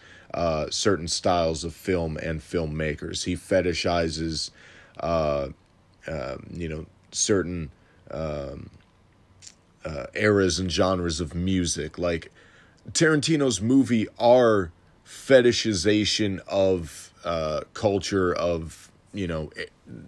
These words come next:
times in the zeitgeist. And so when you just throw one more fetish on top of it,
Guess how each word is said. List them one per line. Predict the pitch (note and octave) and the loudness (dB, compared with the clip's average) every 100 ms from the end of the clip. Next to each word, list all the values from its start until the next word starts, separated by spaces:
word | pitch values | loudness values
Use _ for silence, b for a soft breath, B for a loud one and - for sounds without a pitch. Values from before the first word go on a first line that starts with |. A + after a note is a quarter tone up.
| - - - | -20 -20 -10
times | - A#2 G#2+ G2+ F#2+ - | -2 0 2 0 -2 -2
in | A2+ F#2 | -4 -2
the | F2+ | -2
zeitgeist. | E2 F2+ E2 - F2 E2 E2 - B B B B B B - | 2 2 0 -2 -2 -2 -4 -6 B B B B B B 0
And | A#2+ A#2 G#2+ G2+ E2+ - _ _ _ _ _ _ _ | 4 6 4 0 -6 -10 _ _ _ _ _ _ _
so | - - D3 | -6 2 4
when | C3+ C3+ | 6 4
you | C3 | 2
just | A#2 B2 - | 0 -2 0
throw | C3+ C3 | 4 4
one | G#2+ F#2+ A#2+ A#2 | 6 6 6 8
more | A#2 G2+ | 8 6
fetish | - A#2 G#2 A2 | 6 6 6 2
on | F2+ F2 | 0 -2
top | - E3 - | 2 4 4
of | B2 E2+ | 4 2
it, | F#2 E2+ | 2 0